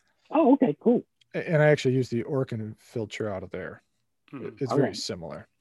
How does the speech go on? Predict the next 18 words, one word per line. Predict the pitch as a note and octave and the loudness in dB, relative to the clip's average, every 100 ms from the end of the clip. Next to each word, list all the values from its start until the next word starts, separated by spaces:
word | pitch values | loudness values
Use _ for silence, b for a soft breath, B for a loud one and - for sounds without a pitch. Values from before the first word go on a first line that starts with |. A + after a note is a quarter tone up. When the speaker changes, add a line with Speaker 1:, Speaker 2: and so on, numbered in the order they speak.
| _ _ _ _ _ _ _ - | _ _ _ _ _ _ _ -14
Speaker 2:
as | B2+ | -4
far | C3 | -2
as | A#2 A#2 | -2 -4
replacing | A2+ A2+ - C3 | -4 -4 -4 -6
body | A2+ G#2+ | -4 -4
parts, | G#2+ A#2+ A2+ - | -4 -6 -8 -10
but | - _ b b b b _ | -18 _ b b b b _
I, | E3 F#3+ | 0 2
I've | F#3 D3 | 2 2
done | E3 D#3+ | 2 4
that | C#3+ C#3 | 2 2
a | |
few | - B2+ B2+ | 0 -4 -4
times. | C3 C3 C3 A#2 - - | -2 -2 -4 -8 -10 -6
I | |
like | B2 A#2+ B2+ B2+ | -4 -2 -4 -4
that | C#3+ C3+ | -4 -2
idea. | C3 B2 B2+ C3 | -2 -2 -4 -6